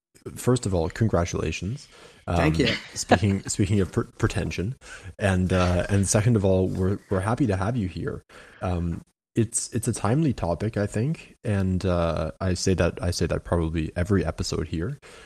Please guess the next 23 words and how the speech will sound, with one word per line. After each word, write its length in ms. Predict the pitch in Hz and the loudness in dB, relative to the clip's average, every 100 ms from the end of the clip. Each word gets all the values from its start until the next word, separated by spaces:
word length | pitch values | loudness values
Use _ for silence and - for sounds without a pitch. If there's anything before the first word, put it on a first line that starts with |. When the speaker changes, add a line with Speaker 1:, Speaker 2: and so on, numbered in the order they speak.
| - | -6
Speaker 1:
But 80 | 107 | 2
I'd 140 | 101 104 | 4 4
love 180 | 135 | 4
to 100 | - | 2
get 160 | 131 117 | 2 4
in 260 | 104 98 92 | 4 4 2
before, 680 | 95 - 98 95 95 87 - | -2 0 2 4 2 2 0
uh, 340 | 90 82 82 - | 2 2 0 -2
we 160 | 95 98 | -2 0
start 220 | - 87 | 2 0
to 80 | 101 | 2
talk 200 | 90 85 | 2 0
about 220 | 87 80 | 0 -2
the 80 | 85 | 0
music 300 | 82 82 82 | -2 -2 -2
itself. 500 | 78 82 78 85 - - - - - _ - - - | -2 0 0 -2 -8 -20 -20 -20 -20 _ -20 -20 -4
You 140 | 110 | 2
know, 60 | 98 | 4
you, 180 | 95 - | 4 2
you 140 | 117 139 | 4 6
got 220 | 131 117 | 6 6
into 220 | 107 107 | 4 2
Sloan 580 | - 90 87 87 82 | 0 2 2 2 0